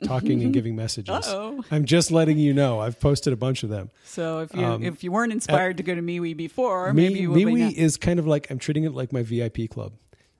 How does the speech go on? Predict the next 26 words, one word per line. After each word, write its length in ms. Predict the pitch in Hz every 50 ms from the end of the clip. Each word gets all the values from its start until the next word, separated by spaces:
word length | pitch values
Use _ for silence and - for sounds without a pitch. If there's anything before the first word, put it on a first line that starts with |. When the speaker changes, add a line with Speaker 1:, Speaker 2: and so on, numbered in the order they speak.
| _ -
Speaker 1:
Like, 160 | 117 131 160 147
if 60 | 151
Speaker 2:
Mm-hmm. 100 | 156 156
Speaker 1:
you 60 | 123
really 280 | 120 120 139 147 151 147
want 240 | 135 139 135 131
to 80 | - 127
get 140 | 117 120 -
to 100 | - 117
know 180 | 110 120 127 117
me 240 | 107 104 101 101 -
and 220 | - - 113 110 107
see 500 | - - - 131 123 123 123 123 127 127
and 120 | 120 113 101
hear 160 | 123 120 120
some 160 | - - 110
stuff 320 | - - - 113 110 -
that 220 | - 113 - - 110
nobody 260 | 113 117 117 113 113
else 260 | 113 113 113 - -
is 120 | 120 104 -
getting 460 | - 113 113 113 110 107 95 95 - _
to 100 | - 110
hear 120 | 110 107
and 100 | 101 101 -
see, 280 | - 147 135 113 107